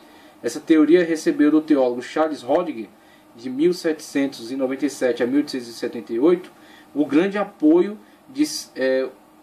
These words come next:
um grande apoio, e no seu esforço para apoiá-la, ele ofereceu vários argumentos com base bíblica. Aí surge aqui, aqui a questão na forma de pregação pós-milenista. Tá certo? Enquanto o amilenista entende o reino,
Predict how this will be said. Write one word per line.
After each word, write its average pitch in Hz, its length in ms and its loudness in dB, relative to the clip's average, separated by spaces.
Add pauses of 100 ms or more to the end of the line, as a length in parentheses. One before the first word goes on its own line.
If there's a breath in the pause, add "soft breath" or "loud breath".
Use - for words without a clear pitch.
(360)
um 170 140 2
grande 180 260 2
apoio, 156 560 0
e 123 80 -8
no 135 140 -8
seu 160 240 2
esforço 170 540 0
para - 220 0
apoiá-la, 170 640 0 (360 loud breath)
ele 135 120 2
ofereceu 156 480 2
vários 156 460 -2
argumentos 156 460 0
com 160 160 -6
base 147 200 0 (460)
bíblica. 123 440 -10
Aí 160 280 -2 (260 loud breath)
surge 143 280 -4
aqui, 156 160 -4 (220)
aqui 135 380 -4
a 127 120 0
questão 147 580 -2 (840)
na 113 160 -4
forma 160 360 0
de 156 80 -12
pregação 151 580 -2
pós-milenista. 147 880 -4 (640 loud breath)
Tá - 80 -20
certo? 139 280 -6 (180)
Enquanto 156 320 -2
o 160 60 4
amilenista 147 580 0
entende 123 400 -4
o 120 200 -6
reino, 131 440 0